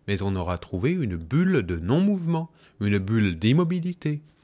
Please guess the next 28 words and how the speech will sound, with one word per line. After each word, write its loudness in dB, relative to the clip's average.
Quand 0
on -2
sort, 0
bien -2
sûr, -8
là, -2
ce -10
n'est -6
plus -2
de 0
l'immobilité, 0
nous -4
passons -4
dans -2
l'agitation, -4
qu'on 2
appelle 2
émotion. -2
L'immobilité, 0
c'est -10
aour, 0
l'amour. -2
Toutes -2
les 2
émotions, -2
c'est -2
de -6
l'agitation. -6